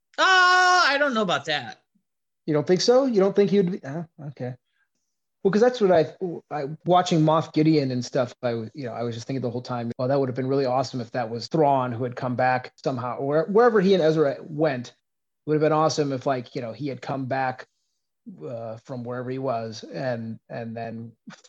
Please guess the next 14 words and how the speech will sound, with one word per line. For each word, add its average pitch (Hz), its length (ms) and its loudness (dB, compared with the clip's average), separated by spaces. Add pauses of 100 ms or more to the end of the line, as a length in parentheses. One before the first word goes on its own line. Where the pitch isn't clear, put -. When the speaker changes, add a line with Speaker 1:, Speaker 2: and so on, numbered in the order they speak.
Speaker 2:
discovered 151 520 0
that 135 140 -6
the 139 120 -6
Empire 135 440 -2
was 123 420 -6 (240)
in 143 100 -10
shambles 127 680 0
and 127 140 -6
then 123 380 -4 (140)
kind 113 180 -8
of - 100 -14 (380)
risen 123 380 -10
to 117 140 -14
that 117 280 -8